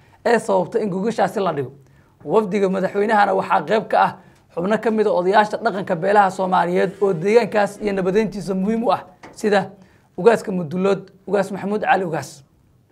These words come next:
Sidoo kale, waxaa qeyb ka ah odayaal dhaqan oo in muddo ahba gogashaasi ayagana qeyb weyn ka qaadanaya sidii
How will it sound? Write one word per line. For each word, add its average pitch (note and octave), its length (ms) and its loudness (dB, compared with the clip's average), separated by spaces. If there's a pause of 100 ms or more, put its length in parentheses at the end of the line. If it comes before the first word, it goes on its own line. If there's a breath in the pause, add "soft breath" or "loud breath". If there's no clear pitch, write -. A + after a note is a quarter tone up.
(640)
Sidoo A3 240 0
kale, C3 200 -10 (400 soft breath)
waxaa E3 260 4
qeyb G#3+ 200 2
ka A#3+ 120 0
ah G3 120 4
odayaal G3+ 260 2
dhaqan G3 280 -2
oo F#3 120 -2
in A#3+ 180 0
muddo G#3 220 0
ahba F#3+ 160 4
gogashaasi G3+ 600 -4
ayagana F#3+ 520 0 (500 loud breath)
qeyb G3 300 4
weyn G#3+ 240 0
ka B3+ 120 -2
qaadanaya F#3+ 540 2
sidii A3 220 0